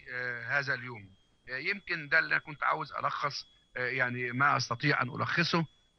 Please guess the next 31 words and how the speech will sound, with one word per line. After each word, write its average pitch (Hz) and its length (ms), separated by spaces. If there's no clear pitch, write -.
آه، 120 480
عشان، 135 340
آه، 117 640
لكن 143 420
الحقيقة 139 440
لم، 190 400
آه، 143 240
في 190 240
القاهرة 170 640
يعني 160 520
لم 214 120
تحدث 160 480
احتكاك 143 520
مباشر 135 400
بين 139 240
ال-، 123 380
الإخوان 131 520
أو 117 160
السلفيين 127 580
أو - 120
حزب 120 180
النور 135 360
وبين، 135 360
آه، 123 440
يعني 127 460
الأقباط، 123 760
عشان 120 300
أنا 127 140
بخص 117 280
الأقباط - 400
لأن 147 340